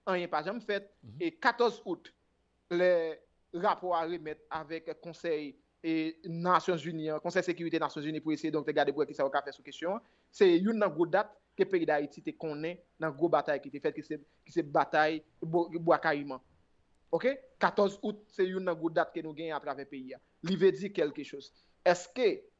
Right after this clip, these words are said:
Speaker 1: demen si Dye vle, nan rankont ki pral gen pou fèt la, pou, èske vòt la, la vini favorab pou Ayiti?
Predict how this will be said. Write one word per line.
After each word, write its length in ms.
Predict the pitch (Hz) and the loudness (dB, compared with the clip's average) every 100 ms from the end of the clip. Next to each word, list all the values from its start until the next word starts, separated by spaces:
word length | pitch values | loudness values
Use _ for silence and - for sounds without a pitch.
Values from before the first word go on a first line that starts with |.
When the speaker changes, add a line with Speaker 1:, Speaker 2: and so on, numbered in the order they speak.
| _ | _
Speaker 1:
demen 380 | 139 208 233 214 | 2 4 4 2
si 160 | 208 | -4
Dye 140 | 185 156 | -4 -4
vle, 160 | 139 | -4
nan 160 | 135 202 | -2 0
rankont 300 | 226 - 170 | 0 -4 -10
ki 100 | 196 | -8
pral 300 | 180 214 190 | -2 0 0
gen 160 | 175 165 | -6 -12
pou 80 | 165 | -6
fèt 220 | 196 - | -6 -4
la, 140 | 135 - _ _ _ _ _ _ - - | -10 -12 _ _ _ _ _ _ -20 -10
pou, 160 | 220 - | -4 0
èske 240 | 202 240 | 2 2
vòt 240 | 151 170 165 | 2 0 0
la, 80 | 151 | -2
la 60 | |
vini 180 | 147 156 _ _ | -4 -12 _ _
favorab 480 | 151 143 147 151 143 | -4 -4 -2 -2 -4
pou 140 | 143 151 | -2 -2
Ayiti? 340 | 143 139 220 | -2 -8 -14